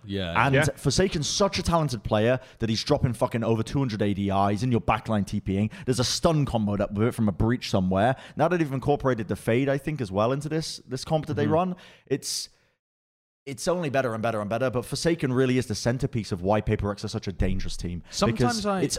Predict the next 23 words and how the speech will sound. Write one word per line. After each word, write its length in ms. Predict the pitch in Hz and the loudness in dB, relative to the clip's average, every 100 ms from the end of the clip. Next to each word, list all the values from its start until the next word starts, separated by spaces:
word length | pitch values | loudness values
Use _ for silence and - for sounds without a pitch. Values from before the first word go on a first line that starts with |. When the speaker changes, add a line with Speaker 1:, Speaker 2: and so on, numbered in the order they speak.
| - | 0
Speaker 2:
unadulterated 800 | 190 202 - 175 - 170 127 - | 2 4 4 2 2 2 0 -2
confidence 600 | - 143 156 160 127 - | 0 2 2 2 0 -2
that 100 | 98 | -4
he 80 | 95 | -4
shows. 400 | - 92 - - | -4 -4 -6 -8
Speaker 1:
Yeah. 240 | 101 95 - - - | -6 -8 -12 0 4
Sometimes 520 | 143 320 254 240 208 190 | 4 4 2 0 2 2
I 340 | 170 139 113 - _ _ - | 2 2 0 -6 _ _ -4
have 160 | - 156 | 0 2
a 40 | |
little 200 | 147 120 | 2 0
thought 240 | 127 131 | 2 2
experiment 400 | 139 - 147 147 | 2 0 0 -2
to 80 | 135 | -4
myself 420 | 143 131 151 143 | -4 0 0 0
when 80 | 123 | -4
I'm 80 | 113 | -6
trying 200 | 117 120 | -4 -4
to 40 | |
rank 280 | 104 113 101 | -4 -6 -2
players 320 | 120 120 127 | -2 0 -2
of, 60 | 104 | -4
like, 200 | 104 98 | -8 -8